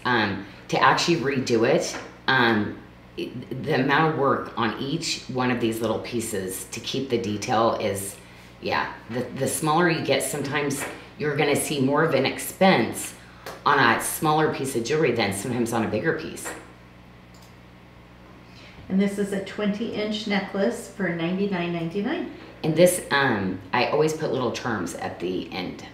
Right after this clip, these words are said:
Speaker 1: of my, my pieces too. Um, and,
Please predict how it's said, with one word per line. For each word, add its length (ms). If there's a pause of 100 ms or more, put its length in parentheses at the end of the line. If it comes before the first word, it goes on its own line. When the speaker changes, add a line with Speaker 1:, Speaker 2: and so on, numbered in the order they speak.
(100)
Speaker 1:
of 220
my, 280 (120)
my 180
pieces 500
too. 400 (760)
Um, 400 (280)
and, 580